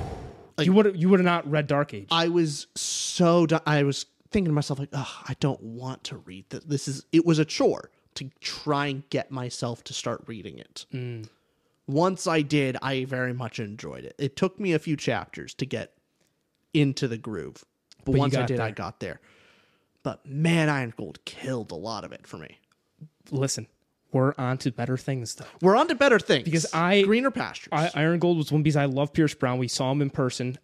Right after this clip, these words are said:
Speaker 2: I,
Speaker 1: Mm-hmm.
Speaker 2: Golden Sun's still my favorite book. Love it all so much that I want to like these books, of course.
Speaker 1: Yeah.
Speaker 2: I have a bias towards every book I read from him. I want to just love and gush about it.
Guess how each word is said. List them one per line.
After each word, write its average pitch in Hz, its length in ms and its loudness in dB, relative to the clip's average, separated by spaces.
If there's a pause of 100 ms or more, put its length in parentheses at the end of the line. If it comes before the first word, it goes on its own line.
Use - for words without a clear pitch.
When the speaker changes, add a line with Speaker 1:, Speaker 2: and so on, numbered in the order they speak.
(100)
Speaker 2:
I, 127 140 -2
Speaker 1:
Mm-hmm. 120 120 -10
Speaker 2:
Golden 143 260 0
Sun's 139 280 -2
still 139 220 0
my 143 140 4
favorite 139 340 2
book. 123 300 0 (540)
Love 156 320 4
it 160 60 4
all 151 140 8
so 151 120 0
much 147 220 2
that 139 140 0
I 135 60 2
want 175 300 2
to 185 80 0
like 160 200 4
these 139 140 -4
books, - 340 -2
of - 100 -12
course. - 380 2 (240)
Speaker 1:
Yeah. 160 80 0
Speaker 2:
I - 20 2
have 190 100 4
a 180 60 6
bias 160 360 0
towards 147 200 0
every 180 300 4
book 190 240 4
I 160 40 6
read 160 220 4
from 139 140 -6
him. 135 120 2
I 135 80 4
want 170 240 6
to 170 60 2
just 160 180 -2
love 143 280 4
and 139 100 -4
gush 147 220 2
about 165 260 2
it. 196 140 0